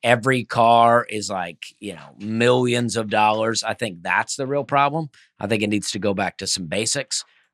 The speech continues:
uh, where you, where you just build fast cars rather than just having access to all the greatest parts in the world.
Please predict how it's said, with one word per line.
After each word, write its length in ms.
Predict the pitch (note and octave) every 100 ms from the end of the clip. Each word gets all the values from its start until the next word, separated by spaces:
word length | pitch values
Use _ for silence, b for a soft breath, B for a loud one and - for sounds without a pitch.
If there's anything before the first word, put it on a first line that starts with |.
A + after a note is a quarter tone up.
| -
uh, 220 | F#2 F#2 G2
where 120 | G#2+
you, 140 | G2 -
where 140 | G#2 G#2
you 100 | G2+
just 320 | G2+ - F2
build 560 | A2 C3+ D#3 D#3+ D3 -
fast 400 | D3 D3 C#3+ -
cars 360 | C#3+ D3 C3
rather 220 | A#2 G#2+
than 220 | G2+ G2+ F#2+
just 260 | G2+ -
having 640 | - G2+ G2 F2+ F2+ F2 E2 _ _ _ -
access 500 | A2 G#2+ - G2 -
to 120 | G2+
all 100 | G2
the 80 | F#2
greatest 360 | E2+ F#2 E2+ -
parts 280 | F2+ E2+ F#2
in 80 |
the 60 | F2
world. 340 | F#2 G2 G#2